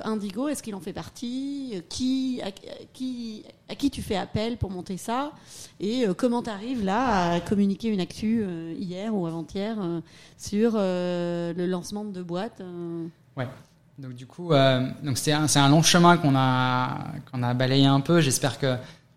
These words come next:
Speaker 2: pas avoir perdu, euh, trop de personnes, euh, sur, sur le chemin, mais à un moment donné, du coup, tout fait sens. Et je me dis, ok, euh, en fait, j-,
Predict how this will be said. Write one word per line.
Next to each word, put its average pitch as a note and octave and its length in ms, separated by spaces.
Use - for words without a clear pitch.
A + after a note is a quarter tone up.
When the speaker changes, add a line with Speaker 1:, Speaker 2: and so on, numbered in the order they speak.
Speaker 2:
pas C#3+ 60
avoir C3 240
perdu, C#3 380
euh, C3 160
trop C3 220
de - 40
personnes, D#3+ 480
euh, C3 420
sur, C3+ 380
sur C#3+ 140
le B2+ 40
chemin, F#3+ 320
mais D3 180
à D#3 60
un - 20
moment E3 160
donné, G3 140
du D#3+ 120
coup, G3+ 220
tout - 180
fait A3+ 140
sens. - 680
Et C#3+ 60
je C3 100
me D3 80
dis, D3 140
ok, D#3 220
euh, C3 920
en A#2+ 60
fait, D3 220
j-, - 140